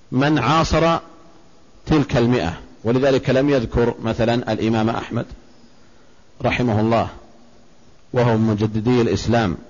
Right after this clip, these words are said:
بلا إشكال، وإمام أهل السنة في عصره، وإمام أهل السنة في عصره،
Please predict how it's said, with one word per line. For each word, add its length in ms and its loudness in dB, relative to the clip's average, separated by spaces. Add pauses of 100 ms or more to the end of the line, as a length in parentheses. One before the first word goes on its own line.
(460)
بلا 300 2
إشكال، 380 -2 (560)
وإمام 580 0 (640)
أهل 160 2
السنة 380 0
في 340 0
عصره، 380 -2 (380)
وإمام 460 0
أهل 280 0
السنة 460 0 (720)
في 120 2
عصره، 360 -2